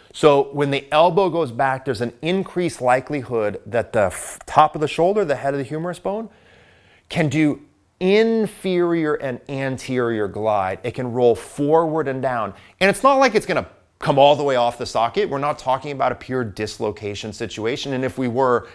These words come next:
that's severe, right? But that's, let's avoid that conversation for now.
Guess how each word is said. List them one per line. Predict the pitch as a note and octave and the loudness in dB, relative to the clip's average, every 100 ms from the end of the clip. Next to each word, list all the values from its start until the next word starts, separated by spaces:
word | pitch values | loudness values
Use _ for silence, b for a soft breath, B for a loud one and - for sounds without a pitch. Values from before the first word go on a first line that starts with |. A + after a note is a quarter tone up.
| B | B
that's | G2 F2 C#3 - | -6 2 2 2
severe, | - D#3 A2 A#2 D#2+ - | 2 0 0 -2 -4 -8
right? | C#2 A2+ A2+ | -6 -4 -2
But | A2 A2+ | -4 -2
that's, | B2+ A2+ - - - - - | -2 -2 -8 -10 -14 -18 -12
let's | A#2+ A#2+ A2 | -4 -2 0
avoid | A2 G#2 G#2+ F#2 | -2 0 -2 -2
that | F2+ | -6
conversation | - E2+ E2 F2 E2 - | -8 -10 -10 -10 -12 -12
for | - F#2 | -12 -12
now. | E2+ | -12